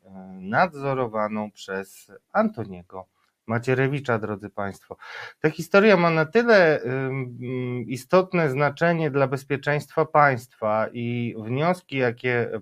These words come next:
płyną z informacji o tym, że człowiek, który był opłacanym, nie wiadomo czy opłacanym, być może w jakiś sposób, w każdym bądź razie zwerbowanym przez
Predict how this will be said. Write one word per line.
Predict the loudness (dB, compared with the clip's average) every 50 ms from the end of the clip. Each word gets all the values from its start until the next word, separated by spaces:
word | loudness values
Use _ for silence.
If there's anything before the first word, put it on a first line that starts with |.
| -8
płyną | _ -4 -2 -2 0 0 -2 -2 -4 -6 -8 -12 -18 -20 -20 -20 -20 _
z | -10 -6
informacji | -6 -6 -4 -4 -4 -2 0 0 0 0 0 -2 -4 -4 -2 -2
o | -2
tym, | -2 -4 -6 -4
że | -6 -8
człowiek, | -6 -2 0 0 0 0 0 -2 -4 -8
który | -14 -20 _ _ -2 -2 0 -2 -2
był | -2 -2 -2 -2 0 0 0 -2
opłacanym, | -2 -4 -6 -4 -4 -4 -4 -2 -2 -2 0 0 -2 -2 -2 -2 -4 -4 -6 _ _ _ _ _ _ _ _ _ _ _ _
nie | -6 -4
wiadomo | -2 0 0 -2 -2 -4 -6
czy | -8 -10
opłacanym, | -10 -6 -4 -4 -4 -2 -2 -2 -2 -4 -6 -8
być | -10 -12 -10 -6
może | -6 -6 -4 -4 -6 -8 -8 -8
w | -10 -4 0
jakiś | 0 0 0 -2 -6 -14 -18
sposób, | -14 -6 -6 -6 -6 -6 -10 -20 _
w | -20 -10
każdym | _ -4 -4 -2 -2 -2
bądź | -4 -4 -4 -2
razie | -2 0 0 0 -2
zwerbowanym | -2 -2 -2 -2 0 0 0 2 2 2 2 2 0 -2 -4
przez | -4 -4 -6 -6 -6 -8 -6